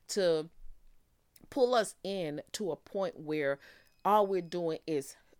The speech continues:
posting, posting for likes, posting, posting, posting for likes. You've got to take a stand and be able to say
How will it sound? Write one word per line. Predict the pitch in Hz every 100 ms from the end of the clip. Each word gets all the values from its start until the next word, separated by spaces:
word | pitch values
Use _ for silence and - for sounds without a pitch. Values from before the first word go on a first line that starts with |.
| _ -
posting, | 233 180 - 151 127
posting | - 202 - 147
for | 170 147
likes, | 147 131 - -
posting, | - 196 - 151 143
posting, | 202 190 - 147
posting | 151 170 190 165 165
for | 151
likes. | 139 170 - - - - - _
You've | 190 277 254 180
got | 160 196 196 - - _
to | - 170 165
take | - 160 175
a | 214
stand | - - 180 160 156 151 165 _ _ - _ _ _ - -
and | 160 147
be | - -
able | 170 175 175
to | - 151
say | - - 185 156 139